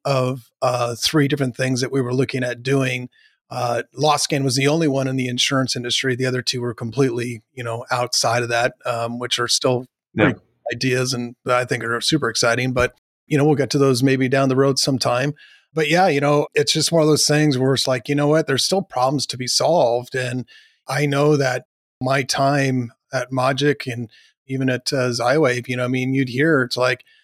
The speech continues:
Speaker 1: you know, "It'd be great if we could get the data off of loss runs, you know, so we can use that and import it into the service." I'm like, "Yeah, that's just, that's not gonna happen."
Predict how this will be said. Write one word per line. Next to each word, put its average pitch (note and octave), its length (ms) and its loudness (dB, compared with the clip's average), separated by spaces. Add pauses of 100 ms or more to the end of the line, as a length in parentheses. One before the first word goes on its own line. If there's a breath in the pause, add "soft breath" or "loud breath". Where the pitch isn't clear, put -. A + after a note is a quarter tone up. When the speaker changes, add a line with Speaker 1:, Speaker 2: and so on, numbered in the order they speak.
(400 soft breath)
Speaker 1:
you C#3 80 0
know, E3+ 160 2
"It'd D#3 120 2
be C3+ 80 0
great D#3 300 2
if F3 100 -2
we C#3+ 120 2
could C3 160 0
get C#3 180 -2
the C3 80 -2
data C#3 360 0
off C3 260 2
of B2 100 -2
loss D3 440 2
runs, A#2+ 440 -2
you C#3 100 -2
know, A#2+ 160 -2
so C3 200 2
we B2 120 0
can B2 160 -6
use D3+ 260 4
that C3 180 2
and C3 100 -6
import C3+ 400 0
it C3+ 100 0
into C3+ 200 0
the C3 120 0
service." E3 380 0
I'm C3 60 0
like, B2+ 180 -2
"Yeah, B2 220 -2
that's B2+ 180 -4
just, - 280 -4
that's C#3+ 280 0
not D#3 160 2
gonna B2 140 0
happen." B2 400 -4